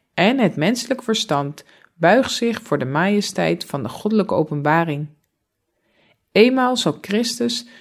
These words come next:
de verlosten langs de oevers van de rivier des levens leiden. Dan zal hij hen die dingen verklaren die zij op deze aarde niet konden verstaan.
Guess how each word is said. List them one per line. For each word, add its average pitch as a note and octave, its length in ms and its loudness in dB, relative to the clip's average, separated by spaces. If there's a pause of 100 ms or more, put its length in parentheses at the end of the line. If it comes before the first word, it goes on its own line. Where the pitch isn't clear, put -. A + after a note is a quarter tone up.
(140)
de D3 140 0
verlosten A#3 840 0
langs C#3+ 300 0
de - 180 -10
oevers A#3+ 480 -2
van D3 140 -2
de C#3 60 -6
rivier C#3 400 -2
des F3 180 0
levens F#3 380 2
leiden. D3 540 -4 (720)
Dan G3 360 4
zal D3+ 220 0
hij C#3+ 200 0
hen C#3 280 -4
die G#3+ 160 2
dingen A#3+ 260 0
verklaren D3 680 0 (360)
die D3+ 140 0
zij G3+ 480 4
op D3+ 220 -4
deze A3 320 4
aarde D#3+ 320 0
niet D#3 360 0
konden F3 260 -2
verstaan. E3 560 -2